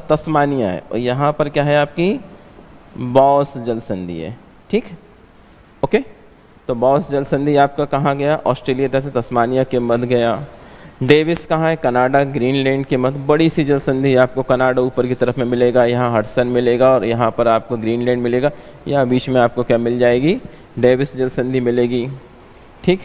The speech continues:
डोवर कहाँ मिलेगी? आपको यूके और फ्रांस के बीच में मिल जाएगी। जब आप ऊपर से ज़ीरो डिग्री देशांतर को आप देखते हुए आएंगे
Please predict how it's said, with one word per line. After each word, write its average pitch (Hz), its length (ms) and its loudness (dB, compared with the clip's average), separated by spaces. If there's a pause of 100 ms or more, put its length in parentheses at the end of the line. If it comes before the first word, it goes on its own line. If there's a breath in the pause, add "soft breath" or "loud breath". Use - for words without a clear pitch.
(400 loud breath)
डोवर 139 360 4
कहाँ 147 240 0
मिलेगी? 147 420 0
आपको 143 260 0
यूके 131 360 -2
और - 180 0
फ्रांस 120 360 -2
के 143 100 -4
बीच 127 240 -4
में 135 80 0
मिल 127 180 0
जाएगी। 127 420 2 (320 loud breath)
जब 120 140 2
आप 127 180 2
ऊपर 123 220 -2
से 131 140 -4
ज़ीरो 123 260 0
डिग्री 131 260 -2
देशांतर 127 500 0
को 143 100 0
आप 135 140 4
देखते 127 300 -4
हुए 131 160 0
आएंगे 127 380 -2